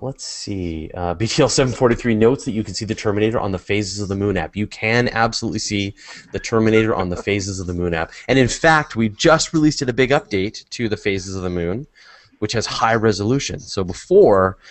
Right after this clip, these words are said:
as you expanded the view of the moon, the resolution got a little worse.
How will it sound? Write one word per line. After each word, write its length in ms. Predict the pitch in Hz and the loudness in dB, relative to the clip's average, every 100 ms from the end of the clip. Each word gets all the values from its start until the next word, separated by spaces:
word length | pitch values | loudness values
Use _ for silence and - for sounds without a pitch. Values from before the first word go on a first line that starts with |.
| - _ - 95 - _ - | -20 _ -20 -20 -20 _ 0
as 300 | 123 127 113 | 2 2 2
you 140 | 110 | 2
expanded 760 | 98 - - 135 127 139 127 98 | 2 0 0 4 6 6 4 2
the 100 | 101 | 0
view 280 | 104 104 | 2 4
of 100 | 95 | 4
the 80 | 82 | 0
moon, 680 | 92 113 120 92 85 85 - | 0 4 4 4 2 -2 -6
the 120 | 98 | -6
resolution 680 | 87 104 95 92 95 104 131 | 0 2 2 -2 -4 -4 -6
got 240 | 127 123 123 | -2 0 0
a 60 | |
little 440 | 120 123 127 123 117 120 _ 113 | 0 0 0 -2 -6 -16 _ -2
worse. 560 | 120 165 - - - | -2 -2 -4 -8 -12